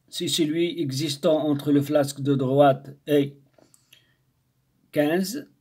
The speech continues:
donc le carter fixe, parce qu'il y a un élément qui tourne et un autre qui ne tourne pas.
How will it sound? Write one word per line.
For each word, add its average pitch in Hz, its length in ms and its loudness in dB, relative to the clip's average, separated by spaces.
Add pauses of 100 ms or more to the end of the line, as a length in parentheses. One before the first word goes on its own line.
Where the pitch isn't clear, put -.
(100)
donc 131 260 -8
le 135 80 -4
carter 131 460 -4
fixe, - 560 -10 (300)
parce 120 220 -10
qu'il 131 200 -6 (260)
y 131 60 -8
a 131 100 -4
un 143 120 0
élément 147 360 4
qui 143 200 -4
tourne 151 240 -2
et 127 40 0
un 135 160 0
autre 143 280 0
qui 135 100 -8
ne 131 140 -4
tourne 135 280 -4
pas. 226 280 -6